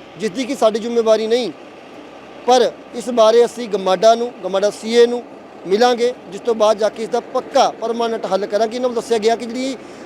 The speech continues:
ਅ, ਡਰੇਨ ਹੈ ਉਸ ਪਿੰਡ ਤੱਕ, ਭਗਤ ਮਾਜਰਾ ਤੱਕ ਸਾਮਲਾ ਜ਼ਮੀਨ ਹੈ, ਉਸ ਤੋਂ ਅੱਗੇ ਜਾ ਕੇ ਫਿਰ ਮਾਲਕਾਨਾ ਜ਼ਮੀਨ ਹੈ, ਜਿਸ ਤੋਂ ਬਾਅਦ ਜਾ ਕੇ ਪਲੇਹੜੀ ਦੇ ਨਜ਼ਦੀਕ ਦੇ ਜਦੋਂ ਇਹਨਾਂ ਨੇ ਦੱਸਿਆ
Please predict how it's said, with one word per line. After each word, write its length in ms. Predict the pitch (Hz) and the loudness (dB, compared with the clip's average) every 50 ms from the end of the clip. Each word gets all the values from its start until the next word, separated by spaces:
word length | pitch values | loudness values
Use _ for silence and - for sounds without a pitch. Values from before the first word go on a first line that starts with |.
| - - 220 233 | -2 0 2 2
ਅ, 40 | 220 - - - - 196 190 170 165 156 151 160 156 151 | 0 0 -4 -16 -16 -14 -14 -14 -16 -16 -16 -14 -6 0
ਡਰੇਨ 300 | 175 208 220 240 247 233 | 4 6 6 6 6 4
ਹੈ 140 | 196 139 - - - - - - - - - - - - - - | 0 -4 -6 -10 -20 -20 -20 -20 -20 -20 -20 -20 -20 -18 -10 -8
ਉਸ 120 | 262 262 - - 294 277 - - | -6 -6 -2 0 0 0 0 -2
ਪਿੰਡ 160 | 240 233 226 | -4 -2 0
ਤੱਕ, 160 | 240 233 196 - 269 | -2 -2 -2 -2 -4
ਭਗਤ 200 | 233 202 - 214 | -4 -4 -4 -2
ਮਾਜਰਾ 240 | 214 214 202 214 214 | -2 0 0 -2 -2
ਤੱਕ 180 | 214 214 202 | -4 -6 -4
ਸਾਮਲਾ 260 | - 170 170 180 190 | -4 -2 0 0 -2
ਜ਼ਮੀਨ 300 | 185 170 214 220 226 233 | -2 -2 -4 -4 -2 -2
ਹੈ, 40 | 240 | -2
ਉਸ 80 | 233 214 | -2 0
ਤੋਂ 180 | - 240 220 | 0 0 0
ਅੱਗੇ 140 | 180 190 220 | 2 2 2
ਜਾ 180 | 196 202 185 185 | 2 2 2 0
ਕੇ 120 | - 202 | -2 -4
ਫਿਰ 340 | 175 190 202 202 220 247 269 - - - - - - - - - 175 | -4 -2 0 0 0 -2 -2 -6 -12 -18 -20 -20 -20 -20 -16 -12 -4
ਮਾਲਕਾਨਾ 520 | 190 208 220 233 247 240 247 240 233 220 | 0 2 2 2 2 0 0 -2 -2 -2
ਜ਼ਮੀਨ 320 | 185 175 175 170 160 147 139 | -4 -6 -6 -8 -8 -8 -10
ਹੈ, 40 | 135 | -10
ਜਿਸ 140 | 139 185 | -12 -8
ਤੋਂ 160 | - - 240 214 | -4 -2 0 0
ਬਾਅਦ 160 | 202 208 196 | 2 0 0
ਜਾ 60 | 220 | 0
ਕੇ 80 | 202 226 | -2 -6
ਪਲੇਹੜੀ 360 | 220 226 202 196 196 190 208 | -6 -4 -2 -2 0 0 -2
ਦੇ 100 | 196 202 | -2 -4
ਨਜ਼ਦੀਕ 220 | 208 185 185 170 | -4 -4 -4 -4
ਦੇ 220 | 175 185 190 190 180 | -4 -2 -2 -2 -2
ਜਦੋਂ 280 | 165 185 175 190 196 | -4 -4 0 0 0
ਇਹਨਾਂ 160 | 190 208 214 | 0 0 0
ਨੇ 60 | 220 196 | -2 -2
ਦੱਸਿਆ 360 | 185 - - 165 147 127 | -2 -4 -4 -4 -4 -4